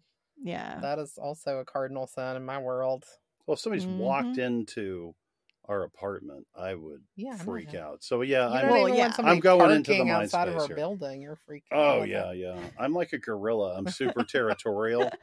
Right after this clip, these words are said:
Speaker 3: "What's going on?" You know, like, uh,
Speaker 1: <laughs> Yeah.
Speaker 2: So, yeah, imagine if they
Speaker 1: Again,
Speaker 2: s-
Speaker 1: we are all the Grinch.
Speaker 3: <laughs>
Speaker 1: You know, the Grinch is us.
Speaker 2: Totally, totally
Speaker 1: Um,
Speaker 2: accept my own
Speaker 1: yeah.
Speaker 2: Grinchiness.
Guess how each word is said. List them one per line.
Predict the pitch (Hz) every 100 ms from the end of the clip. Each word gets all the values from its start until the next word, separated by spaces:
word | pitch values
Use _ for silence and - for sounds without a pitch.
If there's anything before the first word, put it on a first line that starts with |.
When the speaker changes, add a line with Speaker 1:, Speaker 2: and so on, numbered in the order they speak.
| _
Speaker 3:
"What's | - -
going | 127 131
on?" | 123 90 - -
You | 101
know, | 104 107
like, | - 92 -
uh, | 85 -
Speaker 1:
<laughs> |
Yeah. | - 294 - - - - - - - - - -
Speaker 2:
So, | - -
yeah, | 160 160
imagine | 143 151 160 160
if | 156
they |
Speaker 1:
Again, | 349 339 180
Speaker 2:
s- | -
Speaker 1:
we | 202 208 208
are | - 180 180 -
all | 185 180
the | 208
Grinch. | 294 - - - -
Speaker 3:
<laughs> | -
Speaker 1:
You |
know, | 170 185
the | 185
Grinch | 196 175 180
is | 175
us. | - 180 - - - - _ _ _ _
Speaker 2:
Totally, | - 180 175 151 139 131 135
totally | - 190 196 190 170 160
Speaker 1:
Um, |
Speaker 2:
accept | - 151 143
my | 139
own | 135 135 131 131
Speaker 1:
yeah. | - - 127
Speaker 2:
Grinchiness. | 143 - -